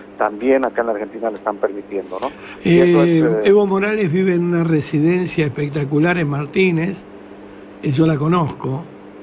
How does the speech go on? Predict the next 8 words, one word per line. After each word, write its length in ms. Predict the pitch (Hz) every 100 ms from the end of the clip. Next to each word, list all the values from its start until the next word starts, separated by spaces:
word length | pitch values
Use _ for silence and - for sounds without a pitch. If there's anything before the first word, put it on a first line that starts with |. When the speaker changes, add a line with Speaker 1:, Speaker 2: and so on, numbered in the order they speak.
| -
Speaker 2:
este, 600 | 151 139 139 - 151 135
que 160 | 127 147
la 160 | 135
pagamos 420 | 143 175 196 175 156
entre 160 | 143
todos 160 | 143 180
los 140 | 139
argentinos. 580 | 135 135 165 208 123